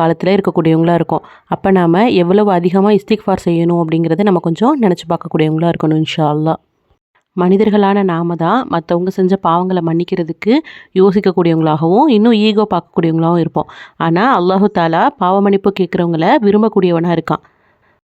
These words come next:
எனவே, இன்ஷா அல்லாஹ், அஸ்தகுஃபிர்லா அப்படிங்கிற வார்த்தையை அதிகமா நாம ஒவ்வொரு துவாவுலையும் ஓதக்கூடியவங்களாகவும்,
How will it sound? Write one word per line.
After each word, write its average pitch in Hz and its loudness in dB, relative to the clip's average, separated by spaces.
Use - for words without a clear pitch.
எனவே, 180 -8
இன்ஷா 175 -10
அல்லாஹ், 170 -6
அஸ்தகுஃபிர்லா 185 -2
அப்படிங்கிற 170 -4
வார்த்தையை 160 -4
அதிகமா 185 -2
நாம 175 -4
ஒவ்வொரு 170 0
துவாவுலையும் 175 -2
ஓதக்கூடியவங்களாகவும், 175 -2